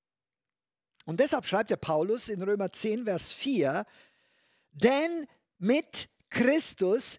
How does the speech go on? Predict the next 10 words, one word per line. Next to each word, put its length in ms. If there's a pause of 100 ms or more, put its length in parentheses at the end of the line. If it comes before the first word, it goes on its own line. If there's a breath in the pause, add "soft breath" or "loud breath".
ist 280
das 320
Ziel 520
erreicht, 1080 (760)
um 120
das 200
es 120
im 120
Gesetz 440
geht. 720